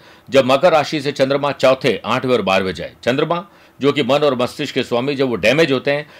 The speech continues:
तो हमारे मन और मस्तिष्क को भी डैमेज करते हैं।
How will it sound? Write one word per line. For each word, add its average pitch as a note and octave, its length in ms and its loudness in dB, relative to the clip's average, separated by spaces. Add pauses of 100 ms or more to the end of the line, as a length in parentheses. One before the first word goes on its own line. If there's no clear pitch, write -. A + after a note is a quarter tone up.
(180)
तो A#2+ 100 2
हमारे B2 380 0
मन C3+ 240 0
और C#3 100 0
मस्तिष्क A#2+ 460 -8
को - 100 -2
भी D3 100 -4
डैमेज G#2 420 0
करते D#2 280 -18
हैं। C#2+ 180 -20